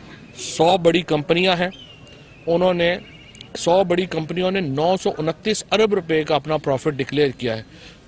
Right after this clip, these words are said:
जो कि पाकिस्तान की history का सबसे बड़ा profit है। और अब मुझे बड़ी खुशी है कि पहले, अ, जो हमारे media channel हैं, ए, उन्होंने सब, पहले समा ने जो है वो अपनी लोगों की, अ, अ,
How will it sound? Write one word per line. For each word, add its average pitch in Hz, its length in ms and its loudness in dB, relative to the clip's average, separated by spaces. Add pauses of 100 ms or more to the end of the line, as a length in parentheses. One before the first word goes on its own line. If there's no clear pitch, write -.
(100)
जो 165 120 2
कि 175 120 -2
पाकिस्तान 160 480 0
की 165 100 -4
history 147 280 -4
का 185 100 -2
सबसे - 360 -2
बड़ा 156 200 0
profit 143 420 -2
है। 165 60 0
और 160 80 0
अब 160 120 -2
मुझे 165 160 -2
बड़ी 151 160 -2
खुशी 165 300 -2
है 165 140 2 (840)
कि 147 320 2 (520)
पहले, 165 360 2
अ, 156 80 -2 (280)
जो 135 400 0
हमारे 143 280 0
media 156 340 0
channel 160 480 -2
हैं, 156 220 -2
ए, 139 220 -4
उन्होंने 165 540 -2 (420)
सब, 147 160 -2
पहले 156 280 0
समा 165 300 0
ने 185 160 0
जो 180 140 -4
है 165 120 0
वो 165 140 -2
अपनी 160 400 -4
लोगों 156 260 -2
की, 165 180 -6
अ, 156 40 -6
अ, 151 40 -16